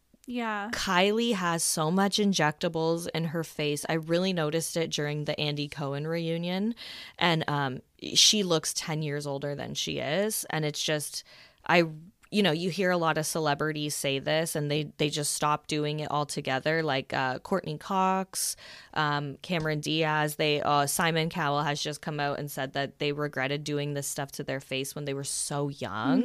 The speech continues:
Speaker 1: Mm-hmm.
Speaker 2: And, um, and I'm just scared for what she's gonna look like in a few years. I know that sounds harsh, but do you agree with me? I just think it's a tad too
Speaker 1: She's
Speaker 2: much for how young
Speaker 1: yeah,
Speaker 2: she
Speaker 1: she's
Speaker 2: is.
Speaker 1: only,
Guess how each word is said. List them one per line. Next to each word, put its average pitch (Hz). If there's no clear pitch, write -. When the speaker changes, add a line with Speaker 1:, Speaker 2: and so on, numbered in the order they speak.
Speaker 1:
Mm-hmm. 254
Speaker 2:
And, 165
um, 139
and 185
I'm 185
just 175
scared 143
for 151
what 143
she's 143
gonna 143
look 123
like 71
in 143
a 147
few 143
years. 143
I 202
know 196
that 202
sounds 180
harsh, 135
but 147
do 165
you 170
agree 156
with 175
me? 247
I 233
just 185
think 185
it's 185
a 175
tad 165
too 185
Speaker 1:
She's 170
Speaker 2:
much 165
for 190
how 202
young 233
Speaker 1:
yeah, 302
Speaker 2:
she 262
Speaker 1:
she's 180
Speaker 2:
is. 294
Speaker 1:
only, 370